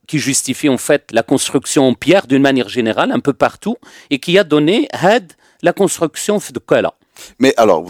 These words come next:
Speaker 2: vous invite à faire une pause, aller sur Internet, Google Images et faire Tazota, vous allez voir, euh, ce, ce dont on parle. Euh, mais que, à, à quoi servent ces constructions ?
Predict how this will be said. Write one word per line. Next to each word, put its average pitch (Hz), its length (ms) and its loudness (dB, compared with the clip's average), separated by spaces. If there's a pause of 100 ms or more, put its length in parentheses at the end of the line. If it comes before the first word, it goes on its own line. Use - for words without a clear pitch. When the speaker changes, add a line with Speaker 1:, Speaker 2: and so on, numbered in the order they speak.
(120)
Speaker 2:
vous 95 60 -2
invite 95 160 -4
à 85 60 -6
faire 78 180 -8
une 82 100 -8
pause, 85 300 -2
aller 76 220 -6
sur 73 200 -12
Internet, 73 540 -8
Google 76 320 -6
Images 71 300 -6
et - 20 -20
faire 60 220 -14
Tazota, 69 340 -6
vous 62 100 -10
allez 64 120 -8
voir, 60 260 -4
euh, 55 100 -14 (480)
ce, - 220 -16
ce - 120 -12
dont 65 160 -8
on 71 100 -6
parle. 113 240 2 (520)
Euh, 76 720 2
mais 98 180 2
que, - 120 -2 (260)
à, 95 200 -4
à 95 40 -6
quoi 147 200 0
servent - 260 0
ces - 100 -4
constructions ? - 540 -14